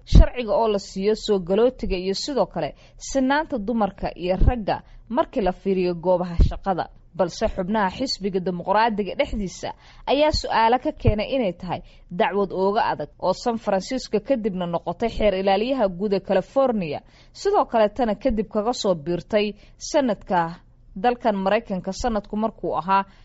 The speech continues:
labadii kun iyo lix iyo tobankii. Dhinaca kale, mar ay hadashay, waxay hadalladeeda ahaayeen kuwo isfeer socda. "Haddii aad ku dhex qaadatid," ayay tiri,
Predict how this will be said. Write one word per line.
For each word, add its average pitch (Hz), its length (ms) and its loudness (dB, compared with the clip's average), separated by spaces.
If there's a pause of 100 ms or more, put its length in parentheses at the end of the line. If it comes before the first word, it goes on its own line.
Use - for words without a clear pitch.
(120)
labadii 247 380 2
kun 151 240 -8
iyo 185 140 -2
lix 196 180 -4
iyo 170 160 -4
tobankii. 180 520 -4 (400)
Dhinaca 180 400 0
kale, 226 180 2
mar 226 240 0
ay 190 140 2
hadashay, 170 480 4
waxay 233 340 0
hadalladeeda 214 680 0
ahaayeen 180 400 0
kuwo 226 260 0
isfeer 196 360 -2
socda. 147 400 -10 (100)
"Haddii 202 260 0
aad 170 160 -4
ku 226 100 -10
dhex 208 220 -4
qaadatid," 185 500 -2
ayay 202 280 0
tiri, 185 240 -2